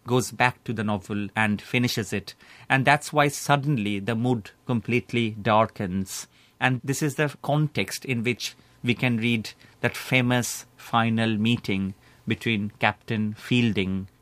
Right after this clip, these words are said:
and Muhammad Aziz. But can they form a friendship? And this is what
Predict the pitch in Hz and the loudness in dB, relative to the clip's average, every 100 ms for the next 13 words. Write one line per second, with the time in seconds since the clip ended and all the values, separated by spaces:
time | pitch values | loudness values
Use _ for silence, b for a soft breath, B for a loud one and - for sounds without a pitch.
0 | - 107 101 104 95 - - 117 110 104 | -4 -2 2 0 -2 -12 -6 2 4 4
1 | 101 101 95 _ _ 107 98 139 123 98 | 2 0 -4 _ _ -4 4 4 4 0
2 | - B B - - - 113 117 117 - | -8 B B -2 -2 0 0 2 -2 0
3 | 113 110 107 _ _ _ - 110 - 135 | 2 2 -2 _ _ _ -2 -2 2 2
4 | 123 104 92 - - - 110 110 110 101 | 2 -2 -6 -8 -16 -4 -2 -2 -4 -2
5 | 110 - | -2 -2